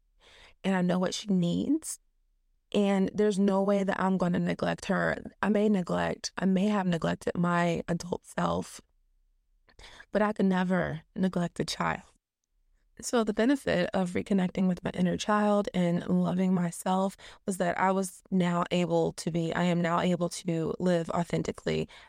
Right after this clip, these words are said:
as myself. I'm not sending out mixed energy to the univer-, to the universe. My energy is pure,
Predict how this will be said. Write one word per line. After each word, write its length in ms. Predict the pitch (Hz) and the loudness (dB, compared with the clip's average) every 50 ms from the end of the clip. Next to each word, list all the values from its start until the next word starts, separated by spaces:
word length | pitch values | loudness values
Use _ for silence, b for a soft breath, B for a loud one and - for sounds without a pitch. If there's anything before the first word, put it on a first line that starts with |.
| B - | B -2
as 180 | 170 175 165 | -2 -2 0
myself. 520 | 175 175 175 165 - - - 170 165 - - - | 0 -2 -2 -2 -4 -6 -4 -2 -2 -2 -2 0
I'm 100 | - 185 | 0 0
not 160 | 180 180 180 | 0 0 -2
sending 440 | - - 185 180 180 180 180 180 - | -4 -2 0 2 4 4 2 0 0
out 280 | - 160 160 160 - - | -2 0 0 0 0 2
mixed 460 | 180 175 165 165 - - - - - _ | 2 2 2 0 -2 -4 -8 -12 -8 _
energy 520 | - 170 175 175 180 170 170 - 160 160 B B B B B B _ | 0 0 2 2 0 0 0 -2 -2 -4 B B B B B B _
to 140 | - 220 202 | -2 0 2
the 120 | 196 190 | 2 2
univer-, 520 | 165 180 196 202 202 175 175 175 165 - - _ _ _ | 2 4 4 4 2 2 2 0 0 0 -2 _ _ _
to 120 | - 202 | -2 0
the 120 | 180 185 180 | 2 2 0
universe. 720 | 170 180 208 233 214 180 185 - - - - - - - - _ _ _ _ _ B B B B B _ _ _ - | 2 2 2 2 2 0 -2 -2 -2 -4 -4 -6 -10 -12 -14 _ _ _ _ _ B B B B B _ _ _ -4
My 180 | - 185 190 | -2 -2 0
energy 380 | - - 214 214 208 185 196 190 | 2 2 2 2 2 2 0 0
is 100 | 185 180 | 0 -2
pure, 500 | - _ - - 220 214 196 - - 170 | -4 _ -2 0 2 2 2 0 -4 -6